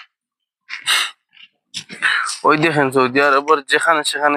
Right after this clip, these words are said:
খেজুর পাইবেন, পাখনা খেজুর দেখেন ফলি থাকছে গাছের গুড়ির মধ্যে, কোনো লোক নাই খানার মতো। ওই দেখেন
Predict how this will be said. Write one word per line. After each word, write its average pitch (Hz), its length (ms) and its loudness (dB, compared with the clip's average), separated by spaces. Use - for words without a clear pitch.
খেজুর 131 320 -2
পাইবেন, 117 340 -4
পাখনা 143 320 2
খেজুর 127 320 0
দেখেন 127 260 -2
ফলি 139 260 0
থাকছে 127 320 -4
গাছের 123 280 -4
গুড়ির 123 300 -6
মধ্যে, 117 240 -10
কোনো 135 140 0
লোক 131 120 2
নাই 123 180 0
খানার 120 340 0
মতো। - 200 -20
ওই 151 100 2
দেখেন 147 200 2